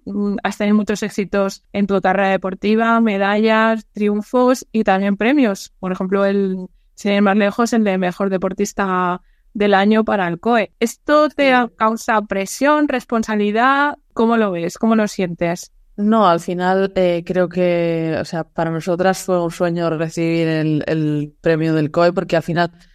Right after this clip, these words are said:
Speaker 2: eso, nuestro presidente de, de la federación nos decía, "Es que,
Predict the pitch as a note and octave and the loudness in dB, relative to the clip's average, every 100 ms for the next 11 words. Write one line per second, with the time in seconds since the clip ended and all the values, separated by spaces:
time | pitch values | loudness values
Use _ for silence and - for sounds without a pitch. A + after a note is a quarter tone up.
0 | _ _ - G3 F#3 F3 F#3+ F3+ E3+ G3 | _ _ -6 -2 -2 -2 -2 -4 -2 -2
1 | F3 F3+ G3 G3 F#3+ F#3 F3+ F3+ F3+ F#3 | 0 0 0 0 0 0 0 0 0 0
2 | F3 F3 F#3+ F#3 E3+ F3 D#3+ D#3 - E3 | 0 -2 -2 0 -2 -2 -4 -4 -2 0
3 | E3 E3 | 2 0